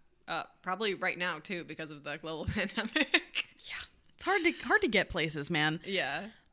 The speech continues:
Speaker 2: Um, yeah, but Chris shows up essentially because, um, he's been hearing rumors
Speaker 1: Mm-hmm.
Speaker 2: about Derek. And also, I think maybe he's been hearing rumors about the Wolfsbane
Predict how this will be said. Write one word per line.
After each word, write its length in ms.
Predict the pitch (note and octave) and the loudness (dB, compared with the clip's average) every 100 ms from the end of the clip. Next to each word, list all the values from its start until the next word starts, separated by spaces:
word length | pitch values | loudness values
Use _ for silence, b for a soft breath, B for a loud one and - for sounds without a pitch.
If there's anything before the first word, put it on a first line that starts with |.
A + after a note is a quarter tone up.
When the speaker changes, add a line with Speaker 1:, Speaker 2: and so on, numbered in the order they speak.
| - | -2
Speaker 2:
Um, 520 | A3+ A3 G#3+ G#3+ A3+ - _ _ _ - | 0 2 -2 -4 -6 -10 _ _ _ 0
yeah, 140 | C#4 | 0
but 220 | G3 - | 2 -4
Chris 200 | - D#4+ | -2 -4
shows 240 | - E4 B3 | 0 0 2
up 160 | G3+ | 2
essentially 440 | G#3+ B3 B3+ E4+ B3+ | 2 -2 -2 0 -2
because, 600 | G#3 G#3 F3 F3+ F3+ - - | -2 0 2 2 0 -8 0
um, 420 | G3 E3+ D#3+ E3 | 4 4 2 -4
he's 200 | - F#3+ | -8 -6
been 100 | G3 | -2
hearing 240 | G3 A3 G#3+ | 2 2 2
rumors 640 | G#3 C4 C3+ C#3+ A3+ - - _ _ _ _ - | 0 2 2 0 0 -4 -8 _ _ _ _ -6
Speaker 1:
Mm-hmm. 140 | G#3+ | 0
Speaker 2:
about 280 | G3 F#3 C3 | 4 4 4
Derek. 520 | F3 D3 C#3+ - - B B B B B - | 2 4 4 0 -10 B B B B B -4
And 160 | E4 E4+ | -2 -2
also, 180 | F#4+ A4+ - | -2 -2 -2
I 40 | |
think 280 | C4+ - B4 | -6 -4 -2
maybe 180 | C#4+ B3 | 0 2
he's 160 | B3 C4 | 0 -2
been 120 | B3 | 0
hearing 280 | G#3 A3+ A3 | 0 2 2
rumors 300 | G3 G3+ F#3+ | 0 -2 0
about 260 | F#3 F3+ | -2 -2
the 80 | - | -4
Wolfsbane 680 | E3+ E3 - A#3+ A#3+ B3 C4+ | -4 -4 -2 0 2 2 2